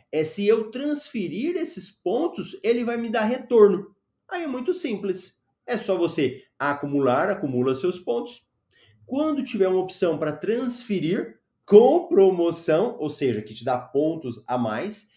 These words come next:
o que que você faz? Faz a continha. Se eu pegar os pontos do K M e mandar pra Latam, Quanto que eu vou ganhar? Sei lá, peguei dez mil pontos e virou quinze mil.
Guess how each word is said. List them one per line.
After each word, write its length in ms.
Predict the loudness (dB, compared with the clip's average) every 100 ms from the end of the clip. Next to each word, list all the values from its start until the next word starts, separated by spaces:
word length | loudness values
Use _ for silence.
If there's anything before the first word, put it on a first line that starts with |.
| _
o 40 |
que 120 | -12
que 60 | -4
você 120 | -2
faz? 440 | -2 -2 -4 -6 -16 _ -6
Faz 200 | -4 -4
a 80 |
continha. 800 | -4 -4 -4 -2 0 2 0 -2 -8 _ _ _ _
Se 160 | -8 -4
eu 120 | -4
pegar 280 | -4 -2 -2
os 140 | -2
pontos 360 | -2 -2 -4 -8
do 120 | -8
K 200 | -4 0
M 440 | 0 0 -2 -8 _ _
e 80 | -2
mandar 420 | 0 0 0 0
pra 120 | -2
Latam, 640 | -2 -2 -2 0 0 0 -6 _ _ _ _
Quanto 280 | -2 -2 0
que 40 |
eu 60 | 0
vou 140 | 2
ganhar? 360 | 2 2 0 -4
Sei 120 | -6
lá, 240 | -4 -4 -8 -10 -6
peguei 320 | -4 -4 -4
dez 340 | -4 -4 -4 -4
mil 280 | -2 -2 -2
pontos 600 | -4 -4 -8 -14 -14 -12
e 120 | -4
virou 340 | 0 0 0
quinze 420 | -2 0 0 0
mil. 240 | -2 -2